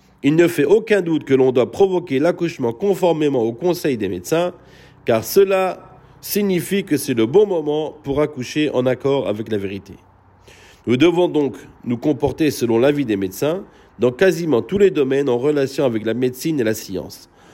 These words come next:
en particulier lorsqu'il s'agit d'une situation avec un risque de danger. En conclusion, provoquer un accouchement pour des raisons de confort ou pour parer à des risques peu probables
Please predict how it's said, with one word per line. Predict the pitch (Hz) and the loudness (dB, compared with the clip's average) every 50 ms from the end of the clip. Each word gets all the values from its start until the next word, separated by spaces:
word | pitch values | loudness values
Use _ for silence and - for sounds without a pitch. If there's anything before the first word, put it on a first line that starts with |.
| - - - | -20 -6 -2
en | 104 113 | -2 0
particulier | - 143 139 127 - - 139 127 - 143 131 127 135 165 180 214 196 | 2 2 0 0 0 -6 -10 -4 -4 -4 -2 2 2 2 2 4 4
lorsqu'il | 160 151 131 - - 127 117 | 2 2 2 0 -2 -4 -4
s'agit | - - 185 185 156 143 160 131 | 0 0 0 0 2 0 -4 -4
d'une | 117 120 123 | -2 -4 -4
situation | 113 - 175 156 - - 139 127 120 117 - - 123 123 143 147 - - - - - - - | -4 -4 -8 -10 -8 -2 0 0 0 0 -4 -4 -2 -2 -2 -4 -8 -14 -20 -20 -20 -10 -2
avec | - 117 131 139 139 139 | 2 4 4 4 4 2
un | 143 127 | 0 0
risque | 131 147 175 190 180 185 - 135 | 2 2 0 0 -2 0 0 0
de | 127 117 | 0 0
danger. | 117 113 110 101 101 90 90 85 80 - - - _ _ _ _ _ - - | 0 2 2 2 2 0 -4 -6 -8 -10 -16 -20 _ _ _ _ _ -4 -2
En | 107 113 | -2 4
conclusion, | - 143 135 131 143 147 147 147 170 202 214 233 226 - - - - - - - - - - _ | 4 2 2 4 2 2 2 4 4 4 4 2 -2 -10 -18 -20 -20 -20 -20 -20 -20 -20 -20 _
provoquer | - - 185 180 190 208 208 202 - 233 220 | 2 2 2 6 6 4 4 4 2 2 4
un | 202 180 170 | 4 4 2
accouchement | 185 190 185 - 185 170 - - 180 180 180 170 156 | 0 -2 -2 -4 -6 -6 -6 -6 -4 -2 0 -2 -2
pour | 131 139 131 | 0 -2 -2
des | 123 131 139 | -2 -2 -2
raisons | 139 156 147 143 143 120 | -2 -2 -2 0 -2 -2
de | 113 113 | -2 -4
confort | 113 - 160 160 139 - - 156 139 127 110 98 | -2 -2 -4 -4 -2 0 2 2 4 2 2 0
ou | 117 | -4
pour | 113 110 113 107 101 | -6 -6 -10 -12 -4
parer | - 151 147 147 147 160 147 | 0 0 0 2 2 2 0
à | 131 | 2
des | 113 117 117 | 2 0 -2
risques | 110 113 143 156 151 - - 160 | -2 0 0 0 -2 0 -2 -4
peu | 110 - 156 156 | -2 0 0 -2
probables | 131 - - 113 92 98 110 135 156 160 165 175 - | -2 -2 -4 -4 -2 0 0 0 0 0 -2 -4 -4